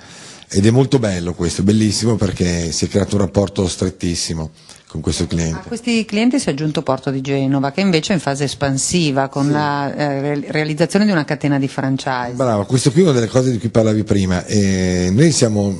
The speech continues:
Speaker 1: stati contattati da questa azienda quando, che si chiama Porto Turistico Camillo Luglio, in realtà poi adesso ci sono tutta una serie di società che sono nate attorno a questa iniziativa,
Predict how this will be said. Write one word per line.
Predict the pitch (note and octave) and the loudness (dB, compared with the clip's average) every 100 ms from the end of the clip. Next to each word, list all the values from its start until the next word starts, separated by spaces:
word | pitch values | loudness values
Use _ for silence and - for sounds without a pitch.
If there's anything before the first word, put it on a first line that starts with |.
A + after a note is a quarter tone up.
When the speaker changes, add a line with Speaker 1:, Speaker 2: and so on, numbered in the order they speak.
| C#2+ - | -10 -14
Speaker 1:
stati | - B2 G2 F2 | 0 0 0 -2
contattati | - C#3+ - - - G#2 F2+ E2 - F2 D#2+ - - - - - - - | 0 2 2 -2 0 0 2 -2 -2 -2 -4 -12 -20 -20 -20 -20 -20 -4
da | G2+ | 0
questa | B2 A#2+ | 2 2
azienda | B2 A#2 E3 F3 | 2 2 2 2
quando, | B2 G#2 G#2 G2 F#2+ | 2 0 2 0 0
che | F#2+ | -4
si | - | -2
chiama | A2 G2+ F#2+ F2 | 0 2 2 0
Porto | - G#2 G2 | 2 0 2
Turistico | G#2+ A2+ - G#2+ | 2 2 2 -2
Camillo | G#2 G#2 G2 | 2 2 4
Luglio, | G2+ F#2 E2+ F2 G2 G#2+ - | 2 2 2 2 2 0 -2
in | F#2+ | 0
realtà | G2 G#2 | 2 0
poi | G2+ G#2 | 2 0
adesso | F2+ | 0
ci | - | -2
sono | F#2 | -2
tutta | E2 G#2+ | 0 0
una | G2+ | 0
serie | - G#2+ | 2 2
di | G2+ | 2
società | F2 G2 - F#2+ | -2 -4 -2 -2
che | E2+ | -2
sono | - E2 | -4 -2
nate | E2+ E2+ D#2+ | 0 -2 -6
attorno | - E2+ E2+ | -6 -4 -4
a | |
questa | E2 E2 - | -4 -6 -4
iniziativa, | E2+ D#2 D#2 D#2+ D2+ | -6 -6 -6 -6 -4